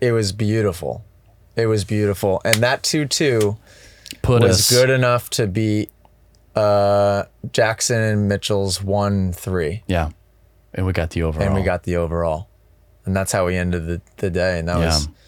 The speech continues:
Speaker 2: That
Speaker 1: was a
Speaker 2: was,
Speaker 1: beautiful thing.
Speaker 2: yeah, it was a
Speaker 1: I
Speaker 2: beautiful
Speaker 1: needed
Speaker 2: thing.
Speaker 1: that win because I lost pretty much any competition or contest that we had throughout the whole week.
Speaker 2: <laughs>
Speaker 1: I lost. So at least I won the very
Speaker 2: Yeah.
Speaker 1: last one.
Speaker 2: Yeah.
Speaker 1: It's a good way to end it
Speaker 2: It's
Speaker 1: for
Speaker 2: a
Speaker 1: me.
Speaker 2: good, it's a great way to end it. And, you know, um,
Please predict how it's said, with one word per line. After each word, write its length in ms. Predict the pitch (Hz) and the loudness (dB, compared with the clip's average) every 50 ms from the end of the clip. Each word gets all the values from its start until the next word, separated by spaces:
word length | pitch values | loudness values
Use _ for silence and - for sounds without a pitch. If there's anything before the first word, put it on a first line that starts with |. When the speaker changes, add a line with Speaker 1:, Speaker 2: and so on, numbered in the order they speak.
| _ _ _ _ _ | _ _ _ _ _
Speaker 2:
That 60 | - 90 | 0 0
Speaker 1:
was 60 | 92 | 2
a 40 | 92 | 2
Speaker 2:
was, 80 | 92 95 | 2 2
Speaker 1:
beautiful 300 | 98 98 104 - 107 98 | 2 0 0 -2 -2 -2
thing. 120 | 85 87 | 0 0
Speaker 2:
yeah, 220 | 85 82 80 80 78 - | 0 0 0 -2 -2 -2
it 120 | 92 95 | -2 0
was 220 | 90 87 87 85 | 0 0 0 0
a 40 | 85 | -2
Speaker 1:
I 40 | 80 | -2
Speaker 2:
beautiful 240 | 80 82 110 113 120 | 0 0 2 2 2
Speaker 1:
needed 140 | 127 139 143 139 | 2 2 2 2
Speaker 2:
thing. 60 | - | 4
Speaker 1:
that 180 | 110 101 90 90 | 2 2 2 0
win 200 | 101 98 95 92 | -2 -2 -2 -2
because 240 | 98 98 - 98 | -2 -2 -2 -2
I 80 | 95 95 | 0 0
lost 340 | 95 104 107 110 113 - - | 2 2 2 0 0 -2 -2
pretty 160 | - 117 104 | -2 -2 0
much 180 | 104 95 - - - | -2 -2 -4 -4 -4
any 240 | 123 135 139 139 123 | -2 0 0 0 0
competition 840 | - 135 120 120 - 127 - - 120 104 - - 98 95 95 95 104 - - - | 0 -2 -2 0 -2 -2 -2 -2 -2 -2 -2 -2 -2 -2 -2 -4 -6 -10 -10 -8
or 80 | - 98 | -8 -6
contest 500 | - - 110 107 107 101 - 101 92 - | -4 -4 -2 -2 -2 0 0 -2 -2 0
that 100 | - 90 | -2 -2
we 80 | 87 92 | -2 0
had 180 | 95 95 90 107 | -2 -2 -2 0
throughout 180 | 107 98 92 - | -2 -2 0 0
the 100 | 95 90 | -2 -2
whole 240 | - 123 113 113 | -2 -2 -2 -2
week. 280 | 110 123 135 156 - - - 107 - - - - - - - - | -2 -2 -2 -4 -6 -6 -6 -4 -6 -6 -10 -16 -18 -18 -18 -18
Speaker 2:
<laughs> 500 | - 1077 1077 554 - - - 571 - - | -18 -16 -16 -18 -18 -20 -20 -18 -8 -4
Speaker 1:
I 100 | 98 95 | -2 -2
lost. 520 | 90 87 82 80 95 - - - - - - - _ _ _ _ - - - - - - - - | 0 0 0 -2 -2 -4 -8 -8 -10 -12 -16 -18 _ _ _ _ -20 -20 -20 -20 -20 -20 -10 -4
So 100 | - 120 | -2 0
at 60 | 117 | 0
least 180 | 127 143 139 156 | 2 2 2 2
I 60 | 135 | 2
won 260 | 120 113 117 113 110 | 2 2 2 2 2
the 80 | 104 101 | 0 2
very 160 | 92 98 85 | 2 2 2
Speaker 2:
Yeah. 60 | 80 78 | 2 2
Speaker 1:
last 280 | 85 80 80 78 - - | 0 0 -2 -4 -6 -6
one. 200 | 80 80 80 80 | -8 -6 -6 -4
Speaker 2:
Yeah. 220 | 80 80 80 76 | -2 -2 -2 -4
Speaker 1:
It's 120 | 71 73 | -4 -4
a 20 | 127 | -2
good 140 | 120 104 101 | -2 0 2
way 100 | 95 90 | 2 2
to 80 | 82 | 0
end 160 | 82 85 82 | 0 -2 -2
it 80 | 82 87 | -2 0
Speaker 2:
It's 80 | 104 104 | 0 0
Speaker 1:
for 80 | 113 | 0
Speaker 2:
a 20 | 85 | 0
Speaker 1:
me. 60 | 85 | 2
Speaker 2:
good, 160 | 110 139 - 120 | 0 0 0 0
it's 120 | 117 110 | 0 0
a 60 | 117 | 0
great 220 | 107 104 101 95 92 | 2 0 0 2 2
way 160 | 92 90 90 | 2 2 2
to 40 | 87 | 2
end 200 | 85 85 85 80 | 0 0 0 0
it. 180 | 80 80 78 95 | -2 -2 -2 -2
And, 500 | 95 92 92 90 90 90 90 87 85 - - | 0 0 2 2 2 2 0 0 -2 -2 -2
you 120 | 95 92 | -2 0
know, 340 | 87 85 85 85 82 82 - - - _ _ _ _ - | 0 0 0 0 -2 -4 -6 -10 -18 _ _ _ _ -4
um, 680 | 90 87 85 82 82 80 80 80 80 80 82 90 95 | -2 0 0 0 0 0 -2 -2 -4 -4 -6 -6 -10